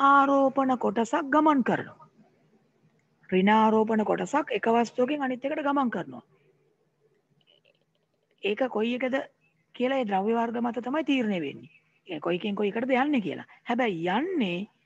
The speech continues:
ඍණ ආරෝපණ විතරයි. ධන ආරෝපණ යන්නේ නැහැ. ධන ආරෝපණ රැඳිලා තියෙනවා. යනවා නම් යන්නේ ඍණ ආරෝපණ විතරයි. ඒතර එක වස්තුවකින් අනිත් වස්තුවට ඍණ ආරෝපණ යන්න පුළුවන්. අපි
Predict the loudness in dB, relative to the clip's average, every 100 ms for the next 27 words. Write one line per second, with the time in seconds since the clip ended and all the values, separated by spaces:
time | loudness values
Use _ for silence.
0 | _ _ _ _ _ -2 0 2 2 2
1 | 0 -2 -2 -4 -4 -4 -4 -6 _ _
2 | _ _ _ _ _ 0 2 4 2 0
3 | -2 0 0 0 -4 -8 -18 _ _ _
4 | -2 0 2 2 2 -2 -2 -4 -2 0
5 | 0 0 0 -2 -2 -4 -6 -10 -20 _
6 | _ 2 2 4 2 2 0 0 0 -2
7 | -2 -2 0 0 0 0 -2 -2 -4 -4
8 | -2 -4 -6 _ _ _ _ _ -6 -4
9 | -4 -2 -2 -2 -4 -8 -4 -2 0 -2
10 | -2 -2 -2 -2 -4 -2 -4 -2 -4 -6
11 | _ _ _ _ _ 0 2 2 0 -2
12 | 0 0 0 -2 -2 -4 -8 _ _ _
13 | _ _ _ _ _ _ -8 -2 0